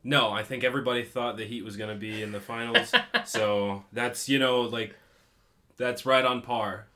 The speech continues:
Speaker 1: uh, with what everybody was thinking. Guaranteed. Guaranteed.
Speaker 2: Yeah.
Speaker 1: Quote me on that.
Speaker 2: Uh, n-, no.
Speaker 1: All right.
Speaker 2: No, I feel like you're wrong.
Speaker 1: <laughs>
Speaker 2: Uh, I feel like a couple surprises here, right? The Heat.
Speaker 1: How far down the list is the Heat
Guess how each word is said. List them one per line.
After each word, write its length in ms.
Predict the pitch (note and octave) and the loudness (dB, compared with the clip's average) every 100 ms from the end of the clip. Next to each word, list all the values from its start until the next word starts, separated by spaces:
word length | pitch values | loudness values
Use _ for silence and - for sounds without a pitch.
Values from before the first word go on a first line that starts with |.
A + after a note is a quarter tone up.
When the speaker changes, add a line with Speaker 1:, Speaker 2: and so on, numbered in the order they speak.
| _ - | _ -10
Speaker 1:
uh, 220 | G2+ G2+ | -6 -4
with 200 | G2+ - | -6 -6
what 120 | G#2+ | -4
everybody 380 | A2 A2+ A#2 A2+ | -4 -2 -2 -2
was 140 | A2+ | -2
thinking. 400 | G#2 A2+ G2 F#2 - - - - - | -4 -6 -4 -10 -14 -20 -20 -20 -10
Guaranteed. 500 | - D#3 D3+ D#3 C#3 - - | 4 6 6 4 2 -2 -12
Guaranteed. 460 | - B2+ A#2 A#2 E2+ - | -4 -2 -2 -6 -8 -12
Speaker 2:
Yeah. 200 | D3 C#3 | -2 -2
Speaker 1:
Quote 180 | A2+ C#3 | 0 0
me 60 | A#2 | 0
on 100 | G#2+ | -4
that. 140 | F#2+ - _ - - | -6 -16 _ -18 -12
Speaker 2:
Uh, 200 | D3 C3+ C3 - _ _ _ _ | -4 -4 -4 -10 _ _ _ _
n-, 220 | C3+ C3 - - | -12 -12 -14 -10
no. 380 | C#3 C#3 B2 - _ _ _ | -2 0 0 -6 _ _ _
Speaker 1:
All 160 | A#2+ B2 | 0 2
right. 240 | A2 G2+ - | 0 -4 -2
Speaker 2:
No, 100 | D3+ | 2
I 60 | C#3 | 2
feel 120 | C#3 | 4
like 100 | C3+ | 0
you're 120 | C3+ C3 | 2 0
wrong. 200 | B2 A#2 | 0 -4
Speaker 1:
<laughs> 400 | D#3 D3+ E3+ - | -10 -6 -6 -2
Speaker 2:
Uh, 480 | F3 - D3 C#3+ C#3+ | -4 2 4 6 6
I 80 | E3 | 4
feel 220 | D#3+ F#3 | 6 8
like 140 | E3 D3+ | 6 4
a 20 | |
couple 260 | - A#3 | 2 2
surprises 480 | G3 C3+ B2 A#2+ B2 | 2 -4 -6 -6 -10
here, 240 | - C3 D#3 | -10 -8 -4
right? 220 | C#3 D3+ | -4 -6
The 80 | C#3+ | -10
Heat. 320 | C#3+ D3+ - _ - | -10 -10 -12 _ 4
Speaker 1:
How 160 | G#3+ | 6
far 280 | B3+ B3+ A#3 | 8 8 8
down 280 | F#3 D#3+ D#3 | 8 8 8
the 80 | C#3+ | 6
list 400 | C#3+ C3+ B2+ B2+ | 6 4 2 0
is 220 | C3+ A#2+ | 0 0
the 100 | B2 | -4
Heat 400 | - B2+ A2+ | -4 -6 -6